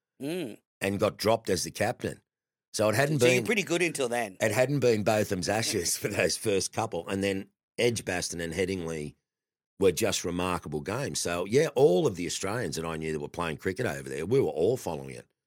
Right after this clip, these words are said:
Speaker 2: and following it to a T.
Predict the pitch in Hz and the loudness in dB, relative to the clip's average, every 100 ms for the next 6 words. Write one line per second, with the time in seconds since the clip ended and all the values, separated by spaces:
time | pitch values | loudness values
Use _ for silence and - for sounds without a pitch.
0 | _ _ _ _ _ _ _ 107 107 - | _ _ _ _ _ _ _ 0 0 2
1 | 120 113 104 101 - 95 - 117 190 - | 2 2 0 -2 -2 -2 -2 -4 -6 -8
2 | - | -14